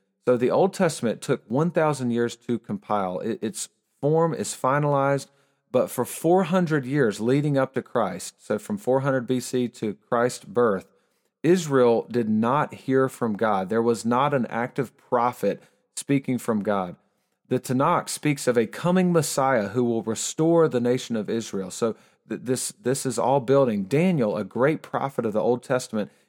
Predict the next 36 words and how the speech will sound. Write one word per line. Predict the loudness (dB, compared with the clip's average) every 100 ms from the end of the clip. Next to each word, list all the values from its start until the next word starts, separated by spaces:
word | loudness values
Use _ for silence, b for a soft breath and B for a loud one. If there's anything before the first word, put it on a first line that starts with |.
| -2
even | -2 0 0
gave | 0 0
prophecies | -2 -2 -2 -4 -4 0
of | 2 2
a | 2
timeline | -2 -2 2 2 2 0 -2 -4 b b _
for | -2 2 2
the | 0
coming | 0 0 0 0
of | 0
the | 0
Messiah. | -2 0 0 2 2
The, | 0 -4
the | -4 -10
Jewish | -2 0 0
people | -2 -2 0
were | 0 0
expecting | 0 -4 -6 0 0 0 -2 -2
this | -2 -4
Messiah. | -6 -4 0 0 0 -6 _ _ _ _ _ _ 0
Alexander | 2 2 2 0 2
the | 0
Great | 0 2 2
had | 0 -4
conquered | -2 -2 0 -2 -2
the | 0
known | 0 2
world, | 4 4 4
and | 0
the | -4
Greek | -6 -2 0 0 -2 _ _
culture | 0 0 0 0
and | 2 0
language | 0 0 0 0
had | 0 -2
spread. | -2 -6 0 2 2 -2